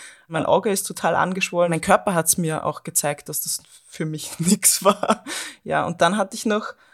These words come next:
zu dieser Zeit, äh, bin ich ja sehr viel auch von Firmen oder Events halt eingeladen worden und dort gab's auch immer Alkohol. Und ich hab auch bemerkt, dass ich häufiger dreimal die Woche oder so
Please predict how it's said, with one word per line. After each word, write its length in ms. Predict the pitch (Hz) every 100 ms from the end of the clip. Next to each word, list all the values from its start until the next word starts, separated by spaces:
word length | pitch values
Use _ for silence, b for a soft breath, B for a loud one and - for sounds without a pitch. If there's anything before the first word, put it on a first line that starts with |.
| b
zu 140 | - 208
dieser 340 | 214 196 190
Zeit, 460 | - 170 165 185 -
äh, 260 | 170 170
bin 140 | 170 190
ich 80 | 180
ja 100 | 175
sehr 200 | 170 170
viel 180 | 175
auch 320 | - 160 - - _
von 400 | - 180 160 156
Firmen 640 | - - 202 208 190 180
oder 600 | - 160 160 151 151 147 -
Events 400 | 147 147 196 -
halt 200 | 156 -
eingeladen 560 | 180 202 151 147 160
worden 400 | 147 147 165 180
und 640 | - - 156 156 151 156 151 B B B -
dort 180 | 170 165
gab's 260 | 156 -
auch 140 | - -
immer 260 | 185 170
Alkohol. 680 | 151 185 - 156 143 151 170 -
Und 140 | 175
ich 100 | 160
hab 140 | 165 170
auch 140 | -
bemerkt, 480 | 165 165 160 160 170
dass 120 | 165
ich 160 | 160 165
häufiger 520 | 160 - 190 175 170
dreimal 380 | 151 156 170 165
die 140 | 156
Woche 320 | 156 - 160
oder 160 | 156 160
so 360 | - 160 180